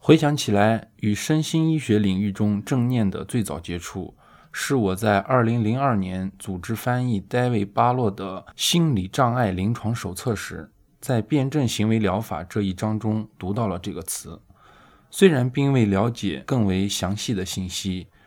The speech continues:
但由于自高中以来对气功和冥想的兴趣，所以很好奇，尤其是了解到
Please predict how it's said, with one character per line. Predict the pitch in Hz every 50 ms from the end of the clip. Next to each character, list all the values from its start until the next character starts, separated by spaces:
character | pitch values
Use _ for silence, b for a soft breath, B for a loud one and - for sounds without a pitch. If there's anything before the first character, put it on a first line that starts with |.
| b b b b b b
但 | b - 151 139 127
由 | 117 127 135
于 | 131 135 139
自 | 135 - 147 123
高 | - 139 139 139
中 | 135 147 147 139
以 | 113 95
来 | 87 87 87 90 90 92 95 - -
对 | - 123 110 95
气 | 98 - - - - 139
功 | 113 117 127 127 127 123
和 | 113 - 101 95
冥 | 95 92 92 101 123
想 | 120 - - 82 82
的 | 85 82
兴 | - - 139 120 95
趣， | 92 - - - - - - B B B B B B B B
所 | - - 127 139
以 | 151 147
很 | 131 - 104
好 | 87 - - - 127 104
奇， | 92 - - - - 92 87 92 95 - _ b b b b b b b b b b
尤 | - 104 120 147
其 | 143 - - -
是 | - - 131
了 | 104 98 104 120
解 | 117 107 95
到 | 92 107 104 98 90 - -